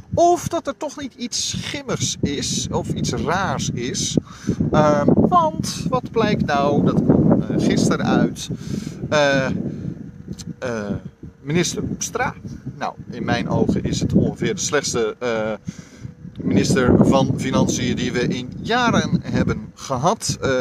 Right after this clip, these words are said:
het is ook eigenlijk de enige minister van Financiën sinds jaren die na zijn regeerperiode, eh, niet populairder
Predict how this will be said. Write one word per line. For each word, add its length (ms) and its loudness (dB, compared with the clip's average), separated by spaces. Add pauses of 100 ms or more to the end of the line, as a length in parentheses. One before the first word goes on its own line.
(160)
het 140 -4
is 100 0
ook 120 0
eigenlijk 400 -2
de 140 -2
enige 460 -2
minister 400 -4
van 220 0
Financiën 720 -6 (480)
sinds 420 0
jaren 600 -2
die 380 -8
na 540 0
zijn 380 -2
regeerperiode, 960 -2 (540)
eh, 120 0 (260)
niet 480 2
populairder 760 2